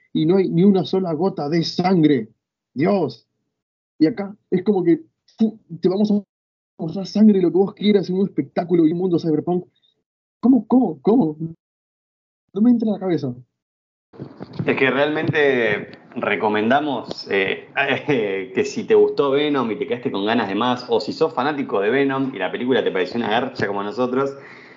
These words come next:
Speaker 2: mirate esta película porque no tiene desperdicio. Aparte, esta película tiene el sellito oficial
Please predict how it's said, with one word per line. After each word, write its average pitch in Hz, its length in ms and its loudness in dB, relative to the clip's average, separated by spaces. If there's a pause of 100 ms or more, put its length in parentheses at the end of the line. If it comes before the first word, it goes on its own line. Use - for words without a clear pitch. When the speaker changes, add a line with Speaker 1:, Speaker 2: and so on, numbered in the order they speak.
(160)
Speaker 2:
mirate 139 280 4
esta 131 160 -4
película 131 360 -2
porque 92 580 -2 (320)
no 104 100 0
tiene 104 180 2
desperdicio. 90 480 -2 (180)
Aparte, 151 580 -2
esta 151 160 0
película 151 600 0 (500)
tiene 110 440 0
el 117 240 2
sellito 139 920 -2 (380)
oficial 147 760 0